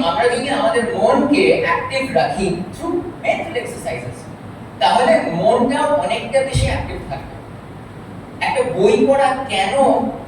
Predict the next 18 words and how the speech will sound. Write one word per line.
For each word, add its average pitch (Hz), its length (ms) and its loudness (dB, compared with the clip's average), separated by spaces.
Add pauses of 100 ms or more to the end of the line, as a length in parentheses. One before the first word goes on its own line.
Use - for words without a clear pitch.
(220)
মেন্টাল 539 360 0 (120)
এক্সারসাইজ - 480 -4 (140)
আর - 80 -2 (120)
সিনেমা - 320 -2
দেখা 233 180 2 (100)
কেন - 140 -6 (120)
মেন্টাল 185 320 -6
এক্সারসাইজ 180 380 -10 (180)
নয়, 139 260 2 (100)
তার - 240 -2
সবথেকে - 420 -12
বড় 240 120 4 (100)
কারণ 165 280 -2
হচ্ছে - 220 -12 (100)
যখন 240 200 -8 (120)
সিনেমা 285 320 -4 (100)
দেখছি, - 320 -8 (800)
everything 208 420 2